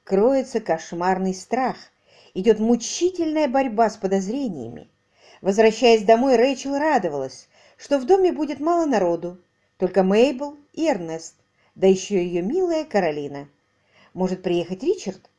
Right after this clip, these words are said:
но ему она всегда рада. Рэйчел устала, и потому ей было приятно помнить, что до обеда у нее будет целый час, чтобы принять горячую ванну. А потом Луиза ее причешет. Ее ожидания не оправдались.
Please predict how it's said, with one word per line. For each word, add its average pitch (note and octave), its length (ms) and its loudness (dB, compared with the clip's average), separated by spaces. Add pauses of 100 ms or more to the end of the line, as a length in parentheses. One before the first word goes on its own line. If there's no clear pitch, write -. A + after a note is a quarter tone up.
(220)
но F#3+ 160 -4
ему A3+ 260 0
она C#4+ 180 -2
всегда F#3 360 -4
рада. D3 380 -6 (760)
Рэйчел A#3 480 -2
устала, D#3 580 -6 (340)
и A3 120 -12
потому A#3+ 300 -4
ей C4 120 -2
было B3+ 220 -2
приятно C4 520 -4
помнить, E3+ 440 -10
что E3+ 400 -6
до E3+ 160 0
обеда B3+ 380 -4
у C#4+ 40 -6
нее C4+ 200 -4
будет B3 300 -8
целый D#4+ 360 -6
час, - 500 -10 (400)
чтобы F#3+ 260 0
принять F#3 360 -6
горячую E3 480 -2
ванну. C3+ 440 -8 (580)
А G3 100 -2
потом G#4 420 -4 (340)
Луиза D#4 480 -2
ее A#3+ 240 -6
причешет. - 560 -16 (1040)
Ее F#3 220 0
ожидания F3 580 -2
не B3 160 -2
оправдались. D3 720 -8